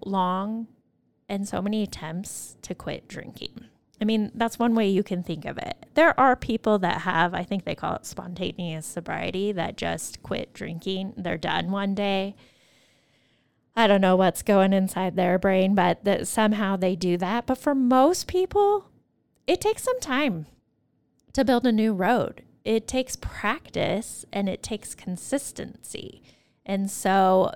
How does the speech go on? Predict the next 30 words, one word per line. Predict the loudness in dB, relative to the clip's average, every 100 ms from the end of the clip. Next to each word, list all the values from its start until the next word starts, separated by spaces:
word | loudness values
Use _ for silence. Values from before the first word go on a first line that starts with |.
| -2
that's | -2 0 0
where | -2
sometimes, | 0 0 0 0 0 -2 -4 -12 _ _ _ _ _ _ -20 -4
you | 2 4
know, | 6
what | 6 4
was | 2
helpful | 2 -2 -2 -6
for | -2 0
me | 2 2 2 2 2
as | 0 0
I | 0 2 2
was, | 4 4 4 2 -2 -10 -10 -12
eh, | -14 -20 -20 -18 -6
getting | -2 0 2
rid | 2
of | 2
my | 2 2 0
drinking | -2 -4 -4 -6
habit | -6 -6 -2 -2 -2
was | 0 2 2 0 -6 -20 _ _ -6
I | 0 2
would | 2
still | 0 0 2 2
be | 2 0 -2
real | 0 4 4
close | 4 4 4 2 -6
to | -4 -2
my | 0 2 0 -2 -2
Audubon, | -4 -4 -6 -10 -8 -8